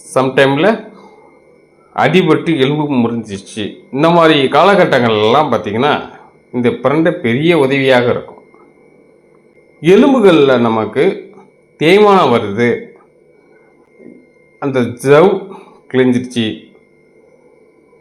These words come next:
வீக்கம் இருக்குது, ரத்தக்கட்டு இருக்குது, வலி இருக்குது அப்படின்னு சொல்லும்போது பார்த்தீங்கன்னா, அந்த நேரங்கள்ல நம்ம இந்த பிரண்டையை வந்து உப்பு வச்சு நல்லா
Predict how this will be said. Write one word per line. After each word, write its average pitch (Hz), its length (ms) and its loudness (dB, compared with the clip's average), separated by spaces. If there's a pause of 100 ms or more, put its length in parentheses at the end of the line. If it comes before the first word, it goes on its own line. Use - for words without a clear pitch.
(680)
வீக்கம் 220 420 2
இருக்குது, 107 360 -2
ரத்தக்கட்டு 151 560 -4
இருக்குது, 101 340 -6
வலி 147 420 2
இருக்குது 104 380 -4 (180)
அப்படின்னு 143 540 0
சொல்லும்போது 123 500 2
பார்த்தீங்கன்னா, 110 480 0 (420)
அந்த 151 360 0
நேரங்கள்ல 135 680 2 (1120)
நம்ம 143 360 2 (1300)
இந்த 123 240 0
பிரண்டையை 123 680 0
வந்து 87 300 -12 (1800)
உப்பு 147 300 -4
வச்சு 104 720 -2
நல்லா 110 220 -2